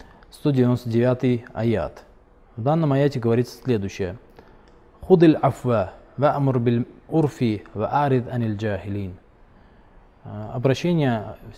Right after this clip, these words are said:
Всевышний обращается к своему посланнику и говорит: «Прояви снисходительность».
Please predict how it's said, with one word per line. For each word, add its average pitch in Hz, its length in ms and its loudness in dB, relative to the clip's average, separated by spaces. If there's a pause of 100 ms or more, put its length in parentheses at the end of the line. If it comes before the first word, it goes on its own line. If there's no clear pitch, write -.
(140)
Всевышний 131 380 -2
обращается 107 560 -4
к - 60 -16
своему 101 260 -8
посланнику 170 540 -2
и - 20 -6
говорит: 113 340 -2 (140)
«Прояви 135 520 0 (120)
снисходительность». 107 960 -8